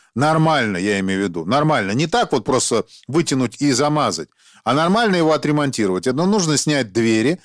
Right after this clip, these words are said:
и покрасить два проёма дверных. То есть вот такая вот история. Это стоит денег. Поэтому подумайте, прежде чем ехать в какие-то непонятные. Я, опять же таки, не призываю ехать в дилерские какие-то вещи.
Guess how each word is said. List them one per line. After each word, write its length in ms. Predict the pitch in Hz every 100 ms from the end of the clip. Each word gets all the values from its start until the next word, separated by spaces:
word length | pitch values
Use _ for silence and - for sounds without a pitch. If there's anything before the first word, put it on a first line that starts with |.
| - _
и 80 | 123
покрасить 540 | 151 151 233 - 127
два 160 | 131 170
проёма 460 | 143 123 143 147
дверных. 500 | 101 101 95 78 - _ _ _ _ _
То 60 | 131
есть 100 | 143
вот 100 | 131
такая 280 | 156 196
вот 100 | 180
история. 280 | - 127 107
Это 100 | 123
стоит 280 | - 202 160
денег. 300 | 120 113 87
Поэтому 320 | - 139 160
подумайте, 500 | 139 175 202 208 151 98
прежде 300 | 127 120 120
чем 260 | 143 120 - - - -
ехать 340 | 123 165 143 113
в 20 |
какие-то 460 | 135 131 139 -
непонятные. 720 | 127 151 139 165 175 151 101 - - -
Я, 200 | 104 175
опять 260 | 185 233 190
же 80 |
таки, 160 | - 147
не 100 | 143
призываю 520 | 131 165 151 170 202 196
ехать 260 | 185 170
в 40 | 120
дилерские 560 | 165 185 170 - 135
какие-то 380 | 120 110 110 113
вещи. 420 | 107 101 - -